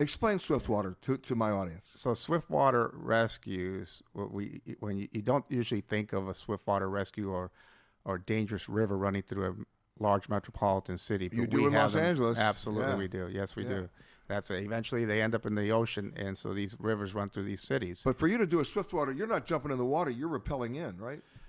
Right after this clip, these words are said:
Speaker 2: At times, we rappel in. We coordinate with, uh,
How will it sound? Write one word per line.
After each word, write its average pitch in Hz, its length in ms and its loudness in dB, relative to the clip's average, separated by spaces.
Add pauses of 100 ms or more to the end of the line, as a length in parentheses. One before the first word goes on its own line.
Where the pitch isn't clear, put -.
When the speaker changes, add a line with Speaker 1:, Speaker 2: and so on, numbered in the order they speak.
(160)
Speaker 2:
At 110 160 0
times, 123 280 4
we 120 80 4
rappel 113 360 4
in. 120 260 4
We 101 180 -2
coordinate 107 520 0
with, 101 320 -4
uh, 95 440 0